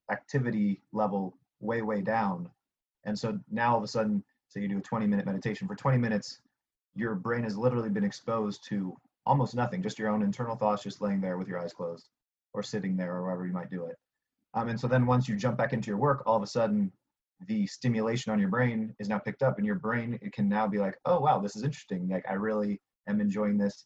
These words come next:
I'm intrigued. I'm engaged in what I'm doing because, you know, I've now I've taken the time each day to set aside a moment where I'm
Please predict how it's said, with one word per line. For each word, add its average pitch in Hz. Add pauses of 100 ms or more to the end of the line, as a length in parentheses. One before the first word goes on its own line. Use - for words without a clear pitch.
I'm 98 (360)
intrigued. 104
I'm 101
engaged 101
in 98
what 95
I'm 98
doing 98 (640)
because, 107 (280)
you 101
know, 98
I've 101 (180)
now 107
I've 101
taken 104
the 101
time 107
each 95
day 98 (300)
to 107
set 104
aside 101
a 98
moment 104
where 92 (320)
I'm 98